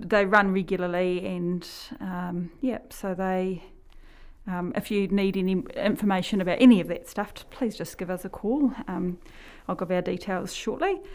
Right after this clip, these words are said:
And, um, what else? We have our exercise groups, we have, um, Reiki and massage, and we, we, so we, um, provide basically care, uh, around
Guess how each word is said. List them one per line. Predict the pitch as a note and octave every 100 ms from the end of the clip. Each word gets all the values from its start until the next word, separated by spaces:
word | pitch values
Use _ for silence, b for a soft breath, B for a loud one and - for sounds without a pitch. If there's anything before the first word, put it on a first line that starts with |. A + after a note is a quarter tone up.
| B B B B
And, | - A3+ A3+ A3+ A3+ A3 -
um, | A#3 A#3
what | B3
else? | F3+ E3+ -
We | A#3+ A#3
have | F#3 G#3+ G3+ G3
our | G3
exercise | - - - - D4 D4
groups, | - D4 D4 D4 - - - - -
we | G3+ G3+
have, | E3+ F#3 G3+ F#3+ F3+
um, | - F#3+ F#3+ F#3+ F3+ - - B B B B
Reiki | F#3+ G#3 B3 C4 E4 E4 C4+
and | F#3
massage, | G3 A3+ - D4 D4 D4 A#3+ - - B B B B -
and | G#3 G#3
we, | A3 F#3 G3+
we, | G#3 G#3 B B B
so | B3
we, | A#3 A#3 -
um, | A3 G#3+ G#3 G#3+ B B B B
provide | - C4+ C#4 D4 D4+
basically | C4 A#3+ A#3+ - A3 G#3+ G#3 G3+
care, | - - G#3+ G3 F#3+ - - - - - -
uh, | - - - - -
around | G3 F#3+ G3 F#3 F#3+ F3+ -